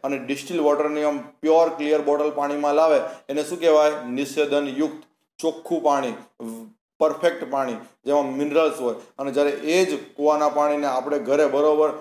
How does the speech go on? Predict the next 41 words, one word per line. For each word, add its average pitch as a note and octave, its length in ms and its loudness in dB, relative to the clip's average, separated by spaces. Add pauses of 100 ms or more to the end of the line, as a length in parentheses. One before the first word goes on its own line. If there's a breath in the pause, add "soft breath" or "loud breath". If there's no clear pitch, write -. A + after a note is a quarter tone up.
(160)
ગાળીને C#3 380 2
આપણી C#3+ 240 -2
બોટલમાં D3 440 0
ભરીએ, D3+ 340 2
થોડુંક C#3+ 480 -6
આપણે C#3 220 -2
ગંદા C#3 320 2
જેવું C#3+ 240 0
દેખાય, D3+ 420 0 (200 loud breath)
એને C#3 220 -2
શું - 180 -10
કહેવાય D#3+ 320 6
છે? C#3 420 2 (480)
નિષેધન C3+ 840 0
વિહીન, B2+ 440 -6 (420)
બરોબર? D3+ 380 4 (260 loud breath)
તો C3+ 80 2
આ B2+ 80 4
બિયર C#3+ 520 2
અને C#3+ 140 -2
વાઇન C#3 360 2
જે D#3 120 4
હોય D#3 260 6 (220 loud breath)
એ D3 120 2
શું F#3+ 160 -4
હોય? F3 140 4
થોડીક E3 760 2
ગંદી, D3+ 380 2
એટલે D#3 180 2
તમને D#3 460 -8
કલરમાં D3+ 520 2
થોડોક D3+ 280 -6
કલર D#3 200 4
આપેલો C#3 320 2
હોય, B2+ 100 4
બરોબર? C#3 300 -2
ગંદી D3 180 -2
તો F3 140 -8
ન G#3 120 -4
કહી F#3 180 -4
શકાય, D3+ 340 -4